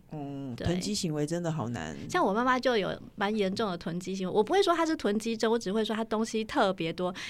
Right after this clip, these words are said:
Speaker 2: 有囤积的行为这样子。
Speaker 1: 哦。
Speaker 2: 东西真的多到爆炸，所以我之-，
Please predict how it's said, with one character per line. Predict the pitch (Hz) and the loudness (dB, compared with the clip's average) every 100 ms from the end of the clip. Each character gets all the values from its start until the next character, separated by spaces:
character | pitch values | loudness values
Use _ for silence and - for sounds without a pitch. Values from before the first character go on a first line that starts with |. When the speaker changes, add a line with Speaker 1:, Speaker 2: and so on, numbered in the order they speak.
| - | 2
Speaker 2:
有 | 190 160 | 2 2
囤 | - 202 220 | 0 0 2
积 | 247 285 | 0 0
的 | 202 | 0
行 | 190 - 170 165 202 | 0 0 0 0 0
为 | 175 82 92 | 0 0 -4
这 | - | -6
样 | 85 - | -6 -8
子。 | - | -10
Speaker 1:
哦。 | - 156 156 156 | -8 -6 -6 0
Speaker 2:
东 | 269 | 2
西 | 294 | 4
真 | 285 | 2
的 | 247 | 0
多 | 233 233 233 | 0 2 2
到 | 220 | 2
爆 | 202 - 180 - | 0 2 2 0
炸， | - 85 - 254 - | -2 -2 -2 -6 -10
所 | - 254 | -2 2
以 | 240 | 2
我 | 185 | 2
之-， | 185 - 302 | -4 -4 -4